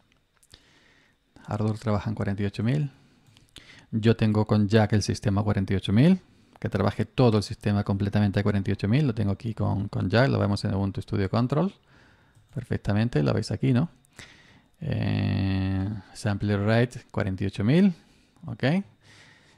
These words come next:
Así que no hay ningún tipo de problema. Todo, todo, todas las aplicaciones van a trabajar a cuarenta y ocho mil porque así lo manda Jack. Muy bien,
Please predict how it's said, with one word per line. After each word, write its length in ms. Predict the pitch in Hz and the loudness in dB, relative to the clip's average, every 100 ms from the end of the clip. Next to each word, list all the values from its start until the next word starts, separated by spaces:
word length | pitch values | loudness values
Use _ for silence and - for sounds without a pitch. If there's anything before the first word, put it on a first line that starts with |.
| _ - | _ -14
Así 300 | 123 - 110 | -12 -6 -6
que 340 | - 120 110 101 | -2 0 2 2
no 100 | 98 | 0
hay 80 | |
ningún 240 | 95 95 95 | 0 -2 -4
tipo 280 | 95 98 95 | -4 -4 -2
de 220 | 95 101 | -2 -4
problema. 460 | 101 - 101 107 110 | -8 -10 -8 -8 -2
Todo, 400 | 117 113 110 107 | 0 2 0 -2
todo, 440 | - 113 117 113 | 0 2 4 2
todas 280 | - 117 110 | 2 2 2
las 160 | 104 | 2
aplicaciones 540 | 107 110 110 - 123 117 | -2 -2 -2 0 0 2
van 200 | 104 104 | 0 0
a 60 | |
trabajar 380 | - 107 101 107 | -2 -2 -2 -2
a 40 | 104 | 0
cuarenta 280 | 101 101 | -2 -2
y 40 | 104 | -2
ocho 140 | - | 0
mil 180 | 110 113 | 0 0
porque 340 | 120 107 101 | -2 -2 -2
así 200 | 95 - | -4 -2
lo 120 | 104 98 | -2 0
manda 300 | 95 98 107 95 | 0 -2 -4 -4
Jack. 360 | - - - - _ - - - - - - - - - | -2 -2 -6 -20 _ -20 -20 -20 -20 -20 -20 -20 -20 -2
Muy 200 | 135 156 | 2 4
bien, 260 | 139 135 | 4 2